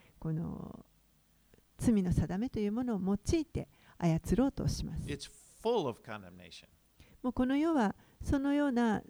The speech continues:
Speaker 1: その罪の定めで満ちています。
Speaker 2: And that's the life that, that's the life we've gotten used to, the old way. We're used to it.
Speaker 1: それが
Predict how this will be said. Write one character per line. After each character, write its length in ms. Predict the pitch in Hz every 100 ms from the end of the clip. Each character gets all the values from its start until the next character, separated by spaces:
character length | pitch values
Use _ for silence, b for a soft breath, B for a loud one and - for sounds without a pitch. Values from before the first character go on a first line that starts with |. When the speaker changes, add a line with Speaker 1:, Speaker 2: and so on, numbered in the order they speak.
| - -
Speaker 1:
そ 100 | 180
の 120 | 180
罪 280 | - 269 262
の 120 | 180
定 240 | 170 175 202
め 160 | 240
で 200 | 180 - -
満 200 | 196 220 -
ち 60 |
て 80 | 175
い 60 | 160
ま 120 | 156
す。 140 | -
Speaker 2:
And 160 | 127 123
that's 240 | 135 -
the 220 | - 135 120
life 300 | 113 127 139 -
that, 160 | 139 131
that's 340 | 131 143 - -
the 160 | 147 131 120
life 320 | 123 143 143
we've 160 | 135 113
gotten 380 | 123 127 - 123
used 340 | 127 147 -
to, 160 | - 104
the 120 | 117
old 300 | 117 123 113
way. 220 | 131 135
We're 120 | 107
used 440 | 123 143 277 294 -
to 120 | 101
it. 140 | - - _ _ _ - b b b -
Speaker 1:
そ 140 | -
れ 100 | 285
が 300 | 302 330 240